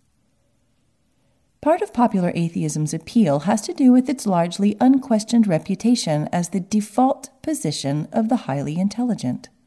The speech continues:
It goes without saying that this assumption is neither self-evident nor rational. There are plenty of non-bright skeptics, of course.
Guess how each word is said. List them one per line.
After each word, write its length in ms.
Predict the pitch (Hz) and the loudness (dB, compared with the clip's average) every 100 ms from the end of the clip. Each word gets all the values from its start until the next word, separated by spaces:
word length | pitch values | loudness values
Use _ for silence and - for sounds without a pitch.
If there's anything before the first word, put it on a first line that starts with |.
| _ _ _ _ _ _ _ _ _ _ _ _ _ - | _ _ _ _ _ _ _ _ _ _ _ _ _ -8
It 120 | 180 | 0
goes 260 | 214 220 170 | 6 6 4
without 260 | 151 151 | 0 -2
saying 400 | - 220 202 143 | 0 2 4 2
that 160 | 151 151 | -2 -2
this 160 | 185 | -2
assumption 560 | 208 208 254 226 190 190 | 0 6 8 8 4 2
is 340 | - 208 202 | 4 4 4
neither 560 | 196 196 226 294 277 214 | 6 6 6 4 2 2
self-evident 680 | 202 202 151 143 139 156 160 | 2 2 2 0 0 -2 4
nor 260 | 208 214 151 | 6 6 4
rational. 600 | 180 185 - - - - _ _ _ - | 0 -2 -4 -6 -6 -10 _ _ _ -4
There 180 | 156 | -2
are 160 | 160 190 | 0 -2
plenty 560 | 202 - 254 262 147 127 | -4 2 4 6 4 -2
of 160 | 143 | 0
non-bright 720 | 170 180 180 180 165 143 139 | 0 0 0 0 0 -2 -4
skeptics, 640 | - - 233 233 - - 123 | -8 -6 -4 -4 -12 -12 -14
of 80 | |
course. 320 | - 160 175 | -8 -8 -8